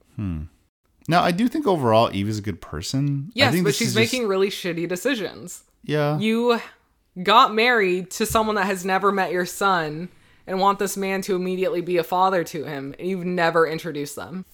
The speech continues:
Speaker 1: Do you think it's odd that we still haven't seen Muhammad actually taking care of, was it Taryn?
Speaker 2: Theron.
Speaker 1: Theron. Don't you think that was kinda odd? They almost, like, were starting it up like,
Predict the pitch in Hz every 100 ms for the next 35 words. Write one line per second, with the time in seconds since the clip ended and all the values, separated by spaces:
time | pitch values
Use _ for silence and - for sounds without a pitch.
0 | - - 92 113 196 349 - 80 110 123
1 | 95 - 82 117 120 101 - 80 80 95
2 | 101 - _ _ _ 90 82 87 98 104
3 | - 78 90 - 98 - 90 95 - 85
4 | 87 87 80 - - 95 90 - - 87
5 | 117 147 - _ 170 143 - 165 - _
6 | _ - 165 82 82 - _ _ _ _
7 | 113 180 302 320 - 190 78 82 147 120
8 | 135 156 208 208 196 131 - - _ 110
9 | 127 110 92 - _ _ _ _ - -
10 | 127 135 117 127 101 92